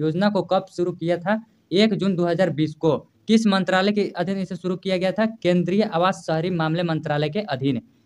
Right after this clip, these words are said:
अगला क्वेश्चन है, घुमतू जनजातियों के आर्थिक सशक्तिकरण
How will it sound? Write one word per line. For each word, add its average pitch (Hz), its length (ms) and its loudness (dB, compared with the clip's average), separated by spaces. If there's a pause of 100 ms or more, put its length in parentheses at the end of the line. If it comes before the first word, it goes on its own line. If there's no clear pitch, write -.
(340)
अगला 170 240 4
क्वेश्चन 175 400 0
है, 165 240 -2 (360)
घुमतू - 1400 0
जनजातियों 208 640 6
के 202 100 0
आर्थिक 180 400 2
सशक्तिकरण 185 680 0